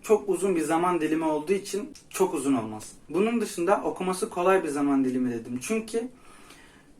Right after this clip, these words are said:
direkt olarak Batman'le alakalı bu dönemde çıkmış dört çizgi roman serisi var. Bunların ilki tabii ki Dedektif Comics.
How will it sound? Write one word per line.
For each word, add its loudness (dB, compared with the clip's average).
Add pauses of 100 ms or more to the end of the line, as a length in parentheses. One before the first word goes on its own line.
(140)
direkt 6
olarak 4
Batman'le 4
alakalı 2 (180)
bu 2
dönemde 4
çıkmış -8 (460)
dört 6
çizgi -2
roman 0
serisi -8
var. -8 (380)
Bunların 4
ilki 0
tabii 4
ki -2
Dedektif 0
Comics. -8